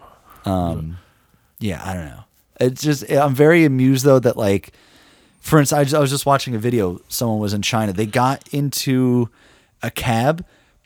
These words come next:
Speaker 1: As they were walking up, the driver had, and it's, like, an older car, but he had a button so the door pops open,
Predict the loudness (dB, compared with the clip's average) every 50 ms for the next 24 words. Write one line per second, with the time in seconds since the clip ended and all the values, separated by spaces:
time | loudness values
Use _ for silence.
0 | -16 -8 -4 -2 0 0 2 4 4 4 6 6 6 6 6 4 2 0 -2 -2
1 | -4 -2 -2 0 0 0 -2 -4 0 2 4 4 4 4 2 0 2 2 0 0
2 | 2 0 0 2 0 0 0 0 -2 -4 _ 0 4 4 4 4 6 6 4 4
3 | 4 2 2 4 4 4 4 2 0 -4 _ _ _ _ _ _ -20 _ _ -4
4 | 0 2 2 4 2 0 2 2 0 0 0 -4 -4 -4 -2 -2 -4 -2 0 2
5 | 2 2 2 2 0 0 0 0 -2 -2 -2 -2 -2 -2 -4 -6 -6 -8